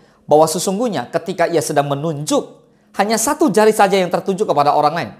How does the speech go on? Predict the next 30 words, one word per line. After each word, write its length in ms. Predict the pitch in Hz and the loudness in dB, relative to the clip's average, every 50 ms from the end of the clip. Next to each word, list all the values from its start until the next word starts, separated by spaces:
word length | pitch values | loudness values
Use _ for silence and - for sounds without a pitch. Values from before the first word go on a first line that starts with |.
| _ _ _ _ _ _ _ | _ _ _ _ _ _ _
tetapi 400 | - 165 - 190 175 - 208 202 | -8 -4 -2 -2 0 0 0 0
ada 320 | 156 151 151 151 - - 214 | 2 2 2 2 2 -2 -10
empat 400 | 247 240 - 269 208 160 131 - | -10 -2 0 2 2 2 2 2
jari 240 | 160 156 170 170 | 2 4 4 6
lainnya 720 | 160 143 160 214 233 202 139 113 110 120 165 - _ _ _ _ | 6 4 4 2 0 -4 -6 -6 -6 -6 -8 -12 _ _ _ _
menunjuk 680 | _ - 180 196 190 208 208 202 180 - 254 220 - - | _ -6 -4 -4 -4 -4 -6 -6 -4 -4 -4 -4 -4 -6
kepada 320 | 175 147 160 151 147 143 | -4 0 2 2 2 2
dirinya 380 | 139 135 135 131 135 131 139 139 | 0 -2 -4 -4 -4 -4 -6 -6
sendiri. 420 | - 160 170 180 139 - - - _ _ _ _ _ _ _ _ _ _ _ | -6 -6 -6 -6 -6 -6 -10 -18 _ _ _ _ _ _ _ _ _ _ _
Pertanyaannya, 720 | - - - - 190 185 180 185 185 226 220 165 110 - - _ _ _ _ _ _ _ _ _ | -6 -6 -4 -2 -2 -4 -4 -4 -6 -8 -8 -10 -12 -14 -16 _ _ _ _ _ _ _ _ _
siapakah 720 | _ - - - 160 151 151 - 208 208 - 208 175 - - | _ -8 -2 2 2 2 2 0 -2 -2 -4 -6 -6 -6 -6
kita 240 | 160 - 165 151 | -2 0 0 0
ini 160 | 190 190 131 113 - _ _ _ _ _ | 0 -4 -8 -12 -18 _ _ _ _ _
sehingga 320 | _ - - 143 135 147 | _ -8 -4 -2 0 0
kita 160 | 135 - 147 139 | 0 2 2 2
berlaku 400 | 120 131 127 143 165 175 170 202 | 2 0 0 0 0 0 0 -4
seperti 400 | - - - 143 143 151 139 - | -6 -6 -8 -8 -8 -6 -4 0
seorang 240 | 156 135 131 135 | 2 2 2 2
hakim 320 | 135 - 160 135 - 185 180 | 2 -2 -4 -4 -4 -4 -4
yang 160 | 160 160 151 | -4 -6 -6
menjatuhkan 800 | 147 156 147 127 - 156 151 190 190 262 247 - 262 254 254 - | -4 -4 -6 0 2 2 2 2 0 -4 -4 -2 -2 -2 0 0
vonis 400 | - 190 190 190 196 190 - - | 2 2 2 2 -2 -6 -8 -10
kepada 400 | - - - - 139 135 147 147 | -12 -8 0 2 2 4 4 4
orang 160 | 165 170 175 | 4 2 0
lain? 200 | 196 220 202 110 - - _ _ _ _ _ _ _ _ _ _ _ _ _ | 0 -4 -6 -8 -12 -18 _ _ _ _ _ _ _ _ _ _ _ _ _
Sebelum 400 | _ - - 240 214 226 294 311 | _ -2 0 2 4 4 2 2
kita 240 | 302 233 220 196 190 | 0 -2 -2 -2 -2
menghakimi 480 | 165 143 131 139 135 - 214 220 - - | -2 -2 -2 -2 -2 -4 -6 -6 -2 0
orang 240 | 127 135 143 143 160 | 2 2 2 2 0
lain, 180 | 175 143 104 | -2 -4 -6